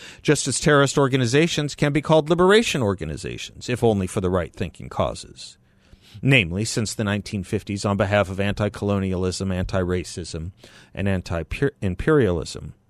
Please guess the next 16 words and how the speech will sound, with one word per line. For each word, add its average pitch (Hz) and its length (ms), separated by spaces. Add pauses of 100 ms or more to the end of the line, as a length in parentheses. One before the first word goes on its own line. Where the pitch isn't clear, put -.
(500)
Of 117 120
course, 135 260
however, 113 280
those 104 280
terms 85 600
are 87 100
to - 120
be 64 200
defined. - 580 (1040)
After 143 400
all, - 400 (440)
right 120 280
here 143 240
in 113 100
River 110 240
City, - 640